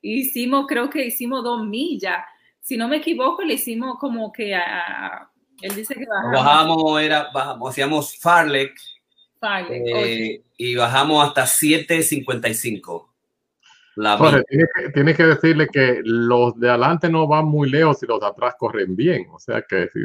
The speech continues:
Speaker 3: tú corriste un minuto después, bueno, pues, no ha llegado muy lejos porque <laughs> tú le estás pisando los talones.
Speaker 1: No, no,
Speaker 2: No,
Speaker 1: pero
Speaker 2: no, no,
Speaker 1: mi
Speaker 2: estamos,
Speaker 1: sorpresa
Speaker 2: estamos en entrenamiento. O sea, yo en entrenamiento no hay problema.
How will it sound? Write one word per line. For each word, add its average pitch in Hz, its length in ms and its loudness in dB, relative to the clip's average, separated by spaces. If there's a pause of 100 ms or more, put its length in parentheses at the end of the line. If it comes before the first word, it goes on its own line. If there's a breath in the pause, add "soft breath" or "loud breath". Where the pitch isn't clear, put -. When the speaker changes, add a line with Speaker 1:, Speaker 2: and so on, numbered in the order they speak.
(120)
Speaker 3:
tú 117 120 -4
corriste 135 340 0
un 131 100 0
minuto 131 400 0
después, 131 320 0
bueno, 147 360 0
pues, 156 180 -4 (520 loud breath)
no 147 260 0
ha 139 40 6
llegado 135 240 6
muy 127 140 2
lejos 127 220 4
porque 107 200 -4 (120)
<laughs> - 120 -12
tú 107 80 2
le 139 80 2
estás 131 180 0
pisando 123 320 0
los 120 140 -2
talones. 107 400 -2 (160)
Speaker 1:
No, 294 180 2
no, 349 140 2
Speaker 2:
No, 185 60 4
Speaker 1:
pero 208 120 8
Speaker 2:
no, 226 200 6
no, 175 60 4
Speaker 1:
mi 160 40 0
Speaker 2:
estamos, 185 320 4
Speaker 1:
sorpresa - 60 -2 (100)
Speaker 2:
estamos 190 140 4
en 202 80 6
entrenamiento. 196 600 2
O 104 40 -10
sea, 135 200 -2
yo 147 120 -6
en 165 60 -4
entrenamiento 170 680 -4
no 165 80 -4
hay - 80 2
problema. - 360 -2